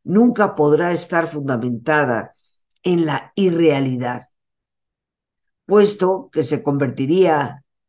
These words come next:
en un sentimiento neurótico.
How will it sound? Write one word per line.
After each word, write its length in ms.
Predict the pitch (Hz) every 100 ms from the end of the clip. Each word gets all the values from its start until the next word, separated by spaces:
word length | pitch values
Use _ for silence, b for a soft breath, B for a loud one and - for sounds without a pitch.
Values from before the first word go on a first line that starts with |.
| _ _ _ -
en 140 | 196
un 140 | 214 226
sentimiento 1080 | 214 170 151 156 180 170 139 151 120 - _ _ -
neurótico. 1040 | 139 151 135 165 180 - 127 - - -